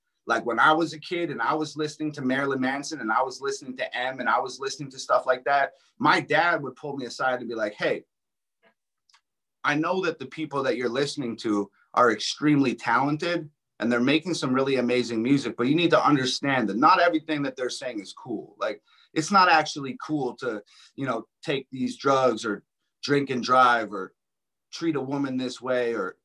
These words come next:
act that way or do this." Like, and he always pulled me aside and gave me context on what I was listening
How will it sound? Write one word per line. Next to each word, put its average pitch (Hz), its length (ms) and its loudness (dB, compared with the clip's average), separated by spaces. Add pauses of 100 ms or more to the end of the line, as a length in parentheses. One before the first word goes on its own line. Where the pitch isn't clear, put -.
(120)
act 131 240 -2
that 120 260 -2
way 123 260 2
or 98 120 -4
do 131 280 -10
this." 127 320 -2
Like, 117 200 -2 (280)
and 139 160 -4
he 196 140 2
always 180 340 4
pulled 170 320 -4
me 156 80 0
aside 139 360 0
and 135 100 -10
gave 131 180 -4
me 139 80 -4
context 135 640 -4
on 113 140 -6
what 120 120 0
I 117 80 2
was 107 240 -6
listening 123 360 -10